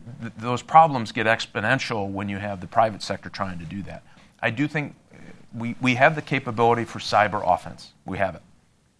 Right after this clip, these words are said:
We're very reluctant to engage in it, both in reality and policy-wise, because of that problem. And remember,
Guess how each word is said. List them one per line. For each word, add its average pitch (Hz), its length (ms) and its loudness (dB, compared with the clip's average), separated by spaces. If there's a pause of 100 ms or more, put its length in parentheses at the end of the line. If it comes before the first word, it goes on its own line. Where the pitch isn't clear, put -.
(140)
We're 107 120 -4
very 123 320 6
reluctant 120 520 4
to - 140 -6
engage 110 420 -4
in 117 100 -4
it, 107 140 -8
both 104 400 -8
in 98 340 -6
reality 113 520 4
and 104 120 -4
policy-wise, 101 1040 -2 (360)
because 113 300 -2
of 104 120 -4
that 107 220 -4
problem. 104 420 -2 (380)
And 120 140 -2
remember, 143 420 -2